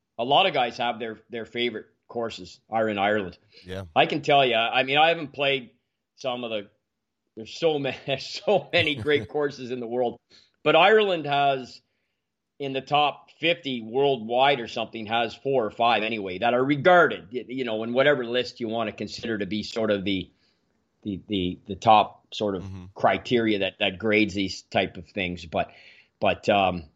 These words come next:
Speaker 1: if I'm not mistaken, it's Waterville. And I know for a fact we played one in twenty eleven that had a statue of Payne Stewart,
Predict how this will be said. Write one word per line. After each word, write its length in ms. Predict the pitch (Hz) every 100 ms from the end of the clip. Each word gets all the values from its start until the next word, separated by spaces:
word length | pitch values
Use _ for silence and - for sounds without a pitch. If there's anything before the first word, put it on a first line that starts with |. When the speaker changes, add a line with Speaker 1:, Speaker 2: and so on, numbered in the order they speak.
| -
Speaker 1:
if 100 | -
I'm 100 | 110
not 200 | 131 175
mistaken, 500 | 185 143 143 131 135
it's 120 | 117 117
Waterville. 720 | 120 127 123 113 123 123 - _ _
And 100 | 104
I 80 | 107
know 240 | 120 139 147
for 160 | 143
a 40 | 117
fact 460 | 143 135 127 - _ -
we 160 | 123
played 380 | 117 120 127 123
one 220 | 123 123 117
in 120 | 107
twenty 320 | - 127 123
eleven 440 | 117 120 110 104 - _ _ _ _
that 140 | 110 107
had 160 | 117
a 40 | 107
statue 640 | - 127 131 - 139 135 -
of 320 | 127 123 -
Payne 320 | 127 120 120
Stewart, 460 | - - 107 95